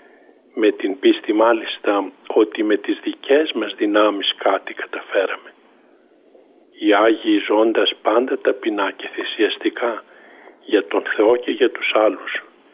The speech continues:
πεθαίνοντας οι ίδιοι, ζούσαν καλύτερα αφιερούμενοι στον Θεό. Αυτός ο ιδιόμορφος θάνατος στη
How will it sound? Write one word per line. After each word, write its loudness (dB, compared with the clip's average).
πεθαίνοντας 2
οι 4
ίδιοι, 2
ζούσαν 0
καλύτερα 2
αφιερούμενοι -2
στον -6
Θεό. -2
Αυτός 0
ο 8
ιδιόμορφος 2
θάνατος 2
στη -6